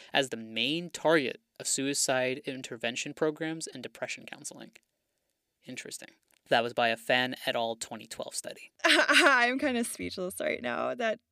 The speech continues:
Speaker 2: those numbers are
Speaker 1: Crazy.
Speaker 2: They're wild. I mean, we know mental health, like, we learn about being healthy, but then people not taking the measures that they need to, to seek out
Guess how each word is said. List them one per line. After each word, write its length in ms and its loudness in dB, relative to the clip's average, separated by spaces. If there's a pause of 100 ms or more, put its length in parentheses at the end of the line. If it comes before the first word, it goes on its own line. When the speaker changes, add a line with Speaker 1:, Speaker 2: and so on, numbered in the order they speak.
(140)
Speaker 2:
those 240 0
numbers 400 -2
are 420 -2 (240)
Speaker 1:
Crazy. 880 2
Speaker 2:
They're 140 2
wild. 680 -2 (100)
I 100 0
mean, 440 0 (1080)
we 220 2
know 540 6 (920)
mental 340 2
health, 240 0
like, 140 -2
we 160 0
learn 260 0
about 300 4
being 180 -2
healthy, 520 -6
but 140 -10
then 160 -6
people 580 -6
not 260 -8
taking 580 -10 (240)
the 100 -4
measures 340 -8
that 120 -6
they 140 -6
need 280 -8
to, 280 -6
to 100 -4
seek 280 -8
out 340 -6